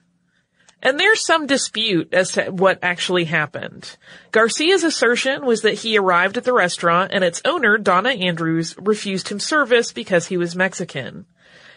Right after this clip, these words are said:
He was furious. He had just served the United States in wartime, risked his life, been awarded a Medal of Honor along with many other recognitions for his heroism and patriotism. And now, back in Texas,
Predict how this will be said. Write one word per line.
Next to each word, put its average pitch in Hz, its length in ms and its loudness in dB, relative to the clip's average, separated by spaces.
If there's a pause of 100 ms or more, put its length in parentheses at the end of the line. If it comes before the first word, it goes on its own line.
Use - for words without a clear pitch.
He 285 140 0
was 294 180 0
furious. 262 720 0
He 220 180 -2
had 208 140 2
just 202 240 0
served 233 260 2
the 262 80 -4
United 254 400 0
States 254 300 -2
in 262 120 -4
wartime, 180 600 -2
risked 175 340 -2
his 294 160 -4
life, 196 380 2 (240)
been 180 120 0
awarded 208 380 4
a 226 80 2
Medal 208 280 2
of 269 100 4
Honor 233 340 4
along 196 320 2
with 208 160 -2
many 196 300 -2
other 262 180 4
recognitions 262 680 -2
for 202 120 -4
his 208 180 -2
heroism 170 520 0
and 214 140 -8
patriotism. 160 920 -6 (280)
And 226 180 0
now, 226 440 2
back 151 340 -4
in 262 100 -6
Texas, 214 640 -2